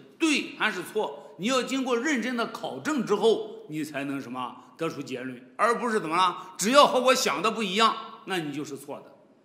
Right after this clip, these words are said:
其实这样的人无法干什么？无法认识上帝。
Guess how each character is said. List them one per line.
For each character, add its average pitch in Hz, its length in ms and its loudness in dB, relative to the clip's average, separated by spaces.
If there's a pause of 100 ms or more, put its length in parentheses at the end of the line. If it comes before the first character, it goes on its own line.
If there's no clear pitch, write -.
(360)
其 247 140 0
实 233 140 0
这 247 180 -2
样 254 140 4
的 196 80 4
人 156 300 0
无 214 100 -2
法 139 220 -4
干 127 160 -6
什 117 80 -12
么？ 113 280 -12 (320)
无 214 160 -6
法 - 180 -14
认 123 200 -14
识 - 120 -18
上 - 120 -20 (120)
帝。 - 80 -20